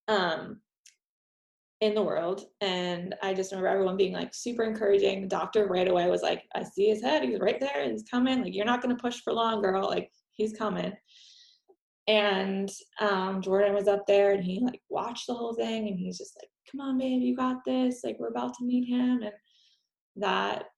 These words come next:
definitely was what got me through all of it, and it was, like, so surreal and crazy. I thought for sure he wouldn't wanna watch,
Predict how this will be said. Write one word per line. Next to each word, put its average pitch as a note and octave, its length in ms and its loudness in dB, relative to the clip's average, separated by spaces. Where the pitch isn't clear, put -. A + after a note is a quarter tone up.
definitely F3 600 2
was E3+ 240 -2
what E3 240 0
got F3+ 240 0
me F3 80 -2
through F3 260 0
all E3+ 220 2
of E3 100 -4
it, E3+ 200 -2
and F3+ 80 -6
it E3+ 80 -4
was, F3 160 -4
like, - 280 -2
so F3+ 640 -2
surreal E3+ 720 0
and E3 120 -12
crazy. E3 400 -2
I D#3+ 120 -2
thought E3+ 280 -4
for E3+ 100 -8
sure E3 260 -4
he E3 120 -6
wouldn't F3 240 -4
wanna E3+ 240 -6
watch, E3+ 340 -2